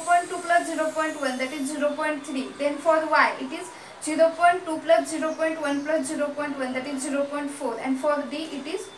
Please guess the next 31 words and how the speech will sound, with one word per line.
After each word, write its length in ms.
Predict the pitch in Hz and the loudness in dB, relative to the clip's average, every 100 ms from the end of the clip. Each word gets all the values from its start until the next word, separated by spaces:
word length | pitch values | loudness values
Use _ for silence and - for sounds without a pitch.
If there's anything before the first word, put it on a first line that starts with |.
| - | -4
total 400 | 285 262 294 302 | -2 0 0 0
distance 460 | 302 - 285 285 320 | -2 -4 -4 -4 -4
is 180 | 277 | -6
zero 240 | 285 262 254 | -4 -4 -4
point 280 | 262 320 - - | -4 -4 -6 -12
six. 520 | - 277 - - - - - - - - - - | -8 -8 -8 -12 -14 -16 -18 -18 -18 -18 -18 -2
Now 280 | 320 381 - - - | 4 4 4 -6 -10
C 360 | - 370 403 285 | 0 4 4 4
H, 220 | 262 262 | 2 2
so 340 | - - 339 | -6 -4 0
that 220 | 339 339 | 2 2
is 160 | 349 359 | 2 2
the 160 | 370 381 | 2 4
couple, 420 | 381 381 302 285 320 | 6 6 6 2 2
so 200 | 370 359 | 0 0
we 120 | 370 | 2
have 260 | 381 330 339 | 4 4 2
to 80 | 370 | 0
find 340 | 359 339 339 | 2 4 4
out 300 | 277 247 240 | 6 4 2
the 80 | 320 | -4
horizontal 760 | 330 320 339 349 370 370 381 381 | -2 0 0 0 0 2 0 4
component 600 | 320 320 339 269 254 262 | 2 2 -2 -2 -2 4
as 200 | 294 285 | 4 4
well 160 | 269 262 | 0 2
as 200 | 311 - - - - | 0 -2 -12 -18 -8
vertical 680 | 277 311 277 - - 381 392 | 0 2 2 0 2 2 4
component 600 | 330 277 277 277 277 269 | 4 4 2 -2 -4 -4
of 280 | 254 254 - | -4 -4 -8
the 100 | - - | -12 -6
couple. 400 | 269 254 - 190 | -2 -2 -2 -8